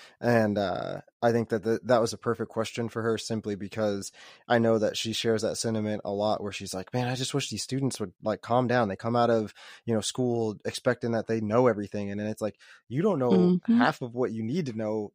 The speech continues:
Speaker 1: to, to be doing this every day. And that's, that's people's lives you're playing with. And I think that, like I said, that's a good question to ask. And I think the mentality of, like,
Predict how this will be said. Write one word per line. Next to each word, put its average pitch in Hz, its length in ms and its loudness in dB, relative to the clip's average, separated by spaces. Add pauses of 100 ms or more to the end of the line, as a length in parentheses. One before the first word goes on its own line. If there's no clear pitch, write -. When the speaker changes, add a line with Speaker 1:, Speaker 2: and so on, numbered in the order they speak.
Speaker 1:
to, 107 300 -6
to 131 100 -6
be 120 120 0
doing 147 240 4
this 139 160 2
every 110 220 2
day. 110 280 0 (300)
And 113 380 2 (460)
that's, 135 240 0 (180)
that's 160 160 -2
people's 143 300 -4
lives 160 320 2
you're 117 100 -4
playing 98 320 -4
with. 95 220 -10 (320)
And 104 560 0 (200)
I 120 120 4
think 113 140 0
that, - 140 0
like 110 120 0
I 98 40 -6
said, 98 160 -8
that's 113 200 0
a 113 40 -6
good 113 180 -2
question 101 360 -2
to 82 60 -6
ask. 101 320 -4 (100)
And 101 580 -6
I 113 120 2
think 110 220 -2 (560)
the 120 100 0
mentality 110 600 4
of, 92 180 -4
like, 85 280 -6